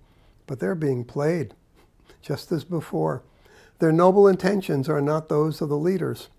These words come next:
It's déjà vu all over again. You and I can be instruments, however, of God's healing power. Let's listen to what the Spirit is saying to us, and then let's act upon the Spirit words.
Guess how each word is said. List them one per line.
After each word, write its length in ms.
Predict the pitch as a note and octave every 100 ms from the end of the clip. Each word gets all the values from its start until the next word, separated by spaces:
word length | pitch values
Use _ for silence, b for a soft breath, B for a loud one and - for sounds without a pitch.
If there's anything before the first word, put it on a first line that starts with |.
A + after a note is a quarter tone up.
| _
It's 180 | E3 -
déjà 380 | - C3 B2+ C3
vu 360 | B2+ D#3+ F#3+ G3+
all 280 | F3+ F#3+
over 320 | G3+ F#3+ D3+ C#3
again. 340 | C3 C3 A#2+ - b b b b b b b b b
You 220 | - F3+ A3+
and 120 | G3+
I 200 | G3 G3
can 180 | F3 E3+
be 160 | D#3+
instruments, 560 | D#3+ D#3 - C#3 C3 C3
however, 500 | - C3 C3+ C3+ C#3
of 440 | E3+ B2+ G#2 A2
God's 560 | D#3+ D#3+ D#3+ E3 - - -
healing 680 | - - F3 E3 E3 D#3+ C#3+ - _
power. 500 | - D#3 D#3 C#3 A#2+ - _ b b b b b b
Let's 300 | C4+ C4+ -
listen 520 | D#3 F3 F3 - C3+ B2+
to 120 | D3
what 200 | C3+ -
the 100 | D3+
Spirit 580 | - - - F3+ F#3+ F3
is 120 | D#3
saying 460 | - F#3 E3 D#3+
to 140 | - C#3
us, 380 | B2 - - - b b b b
and 140 | - G3+
then 140 | G#3
let's 260 | G#3 G3 -
act 400 | D#4 G3+ G3 -
upon 500 | E3 - E3 D#3+ D#3 b b _
the 140 | F#3+
Spirit 640 | - - - G3+ G3 D#3+ C#3+
words. 560 | C3+ C3 A#2+ A#2 -